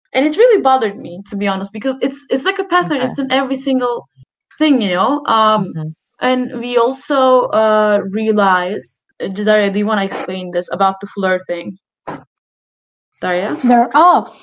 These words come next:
Speaker 3: okay. So we realized that Hermione is not as perfect feminist icon as we wished she would be. That
Speaker 2: Mm.
Speaker 3: girl has serious issues with internalized misogyny.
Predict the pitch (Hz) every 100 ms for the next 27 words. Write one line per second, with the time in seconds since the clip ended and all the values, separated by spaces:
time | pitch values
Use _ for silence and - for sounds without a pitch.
0 | - - - 254 269 269 233 233 233 233
1 | 339 415 392 381 370 269 226 220 220 214
2 | 202 240 226 233 247 262 269 262 - 240
3 | 254 302 302 285 233 220 - 285 311 -
4 | 220 220 - 240 254 254 247 240 220 233
5 | 240 220 202 220 214 202 214 247 302 320
6 | 320 240 226 220 226 233 226 - - 214
7 | 208 214 202 254 233 202 202 - - -
8 | - - 320 403 311 349 359 359 339 -
9 | 226 214 208 - - 349 359 370 359 240
10 | 233 269 247 220 220 214 202 208 202 -
11 | 233 233 226 226 220 208 196 214 208 -
12 | 196 185 196